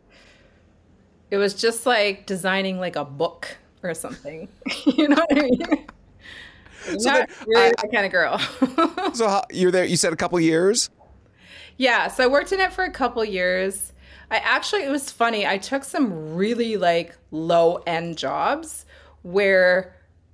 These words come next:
Speaker 1: this was back in the day when grads,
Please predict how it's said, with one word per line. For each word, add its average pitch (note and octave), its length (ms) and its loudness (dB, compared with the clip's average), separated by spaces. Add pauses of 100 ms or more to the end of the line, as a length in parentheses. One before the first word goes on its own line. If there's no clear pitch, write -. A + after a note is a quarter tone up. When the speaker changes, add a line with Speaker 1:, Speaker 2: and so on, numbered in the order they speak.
(180)
Speaker 1:
this A#3+ 220 2
was D4 160 0
back A3 300 0
in A3 80 -6
the G#3 100 -2
day F3 460 0
when E3 680 -6 (360)
grads, G3+ 1000 -2